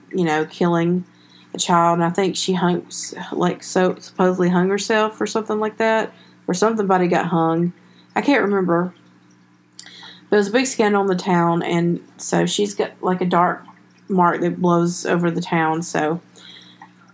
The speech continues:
So she's back, and we know she's gonna go after Dave because she wants her revenge 'cause he didn't go with her.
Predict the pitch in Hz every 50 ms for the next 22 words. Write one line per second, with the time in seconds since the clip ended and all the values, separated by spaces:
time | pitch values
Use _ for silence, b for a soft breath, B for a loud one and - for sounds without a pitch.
0 | _ _ _ _ _ _ _ _ _ _ _ _ _ _ - - - 180 175 175
1 | - 294 277 233 220 208 196 185 175 175 180 180 - 175 175 175 180 - - -
2 | - - - 190 196 214 214 214 202 202 180 - 190 180 180 180 170 170 165 170
3 | 175 170 170 170 165 160 - - 165 170 175 170 165 160 160 156 160 170 160 -
4 | - 170 160 170 - 185 175 175 165 - - - 180 175 175 170 175 175 165 160
5 | 160 165 165 165 - - 170 160 180 165 165 175 185 180 208 202 196 190 190 185
6 | 185 185 180 180 165 175 185 208 -